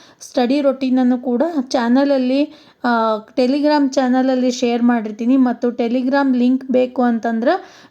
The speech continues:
ಡಿಸ್ಕ್ರಿಪ್ಷನ್ ಬಾಕ್ಸ್‌ನಲ್ಲಿ ಫಸ್ಟಿಗೆ ಅದೇ ಐತೆ Telegram ಲಿಂಕ್. ಅದ್ರ ಮೇಲೆ ಕ್ಲಿಕ್ ಮಾಡೋದ್ರ ಮೂಲಕ ನನ್ನ ಚಾನಲನ್ನು ನೀವು ಜಾಯಿನ್ ಆಗ್ಬೋದು. ಅಲ್ಲಿ ಪೂರ್ತಿ ಡೀಟೇಲ್ ಆಗಿ ಯಾವ ಟೈಮಿಂಗಲ್ಲಿ ಯಾವ ವಿಡಿಯೋವನ್ನು,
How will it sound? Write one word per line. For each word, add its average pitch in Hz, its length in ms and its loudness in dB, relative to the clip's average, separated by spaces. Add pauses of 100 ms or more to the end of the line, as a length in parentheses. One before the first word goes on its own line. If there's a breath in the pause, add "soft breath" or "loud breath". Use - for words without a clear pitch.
ಡಿಸ್ಕ್ರಿಪ್ಷನ್ 262 640 0
ಬಾಕ್ಸ್‌ನಲ್ಲಿ 269 720 0
ಫಸ್ಟಿಗೆ 277 560 -4
ಅದೇ 262 340 0
ಐತೆ 233 220 -4
Telegram 226 600 -2
ಲಿಂಕ್. 226 440 -2 (280 loud breath)
ಅದ್ರ 254 200 0
ಮೇಲೆ 277 220 0
ಕ್ಲಿಕ್ 262 340 -6
ಮಾಡೋದ್ರ 262 360 0
ಮೂಲಕ 240 440 0
ನನ್ನ 254 260 0 (180)
ಚಾನಲನ್ನು 233 640 0
ನೀವು 220 240 -2
ಜಾಯಿನ್ 220 360 0
ಆಗ್ಬೋದು. 220 540 -2 (400 loud breath)
ಅಲ್ಲಿ 262 160 2
ಪೂರ್ತಿ 302 440 -2
ಡೀಟೇಲ್ 254 400 -2
ಆಗಿ 233 280 -2
ಯಾವ 247 220 2
ಟೈಮಿಂಗಲ್ಲಿ 233 920 -2
ಯಾವ 240 220 0
ವಿಡಿಯೋವನ್ನು, 233 920 -2